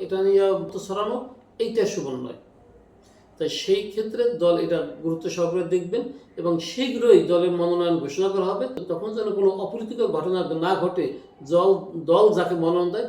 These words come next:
তাকে নিয়ে যে বিএনপি নেতাকর্মীরা কাজ করতে পারে, সেটাই আসলে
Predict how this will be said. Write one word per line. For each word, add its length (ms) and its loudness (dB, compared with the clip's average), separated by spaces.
তাকে 240 -2
নিয়ে 180 0
যে 140 -2
বিএনপি 360 2
নেতাকর্মীরা 460 -2
কাজ 120 -2
করতে 240 -8
পারে, 140 -6
সেটাই 360 -2
আসলে 220 -8